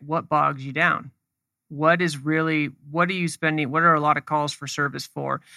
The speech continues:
Um, it wasn't just, you know, high density communities, multifamily apartments, right? It was also, um, convenience stores. There were some other things on there that we, we looked at as well. And we had, we had gone through some meetings to look at: Is this something that we really wanna do or, or, um, maybe,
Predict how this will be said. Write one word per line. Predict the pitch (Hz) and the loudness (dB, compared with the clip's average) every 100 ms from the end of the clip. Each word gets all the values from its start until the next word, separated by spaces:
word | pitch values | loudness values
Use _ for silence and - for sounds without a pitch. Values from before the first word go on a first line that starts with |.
| - - | -8 0
Um, | 143 | 0
it | 139 | 0
wasn't | 143 151 151 | -2 -2 -2
just, | 147 147 - - _ _ _ | -4 -6 -6 -12 _ _ _
you | 156 | -4
know, | 147 | -2
high | 131 165 160 | 0 4 4
density | 147 151 151 156 151 | 2 -2 -2 -4 -4
communities, | 147 147 143 143 143 143 135 | -4 -4 -2 -2 0 -2 -2
multifamily | 139 139 135 139 131 135 131 131 - | -4 -4 -4 -4 -2 -4 -4 -8 -10
apartments, | 120 - 151 156 135 131 | -8 2 2 2 -6 -6
right? | 147 147 156 - - - | 0 0 0 -4 -16 -6
It | |
was | 147 | 2
also, | 147 139 143 139 | 2 2 0 0
um, | 123 139 131 127 127 _ - | 2 4 4 0 -4 _ -6
convenience | 156 143 143 143 - | -4 0 0 0 -2
stores. | 151 139 139 143 | -4 -2 -2 -2
There | 147 | -2
were | 143 | -2
some | 147 147 | -2 -2
other | 143 143 | -2 -2
things | 143 139 | -2 0
on | 143 147 147 | 4 4 4
there | 135 135 | 0 -2
that | 135 117 | -4 -6
we, | 139 - _ _ - | -8 -10 _ _ -2
we | 294 | 4
looked | 269 262 | 4 4
at | 180 160 | 2 2
as | 143 | -4
well. | 143 139 180 | -2 -2 -2
And | 165 147 | -6 -4
we | 147 | -4
had, | 143 - | -4 -6
we | 156 | -6
had | 151 | -2
gone | 147 143 139 | 2 2 2
through | 151 | -4
some | 143 143 | -4 -2
meetings | 139 139 139 135 | -2 -2 -2 -4
to | 135 | -6
look | 135 139 | -6 -4
at: | 135 135 123 _ | -2 -2 -4 _
Is | 135 131 | -14 -12
this | 131 | -10
something | - 135 127 135 | -6 -4 -4 -4
that | 131 | -4
we | 135 | -6
really | 135 135 | -6 -6
wanna | 127 131 127 | -6 -8 -6
do | - 220 214 202 151 | -2 0 2 0 0
or, | 151 147 139 - | 0 0 0 -6
or, | 139 131 131 | -12 -8 -6
um, | 131 131 127 139 | -6 -6 -10 -12
maybe, | 131 131 127 | -12 -10 -10